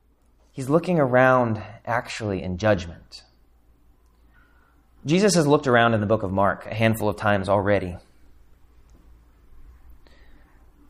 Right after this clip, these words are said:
In chapter three, verse five, he looked around at the Pharisees with anger. He was grieved at their hardness of heart.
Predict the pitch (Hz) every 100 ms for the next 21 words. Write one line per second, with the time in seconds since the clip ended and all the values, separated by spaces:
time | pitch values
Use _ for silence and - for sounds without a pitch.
0 | - 127 120 127 117 117 127 113 110 -
1 | 107 107 123 120 120 110 107 98 - 113
2 | 107 - 104 98 - - 98 98 98 90
3 | 80 87 _ _ _ _ _ _ _ _
4 | _ _ _ 113 104 104 120 110 - 95
5 | 107 101 92 - - 85 82 -